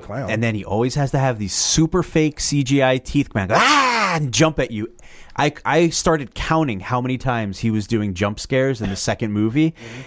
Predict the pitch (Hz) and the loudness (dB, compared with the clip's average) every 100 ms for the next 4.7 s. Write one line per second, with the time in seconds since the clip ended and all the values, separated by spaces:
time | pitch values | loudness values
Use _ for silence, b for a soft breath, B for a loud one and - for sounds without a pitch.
0 | - 113 117 - 143 135 127 120 117 110 | -2 -2 0 -2 0 2 4 4 2 0
1 | 104 107 131 165 139 135 165 160 156 147 | -2 0 2 2 2 0 2 2 2 2
2 | 156 156 147 143 135 117 110 87 98 135 | 0 0 0 2 2 2 -2 -2 2 2
3 | 139 110 127 147 139 139 127 120 143 139 | 2 0 0 2 4 2 0 -4 -2 -2
4 | 127 110 110 113 - 143 117 | 0 0 0 -2 0 0 0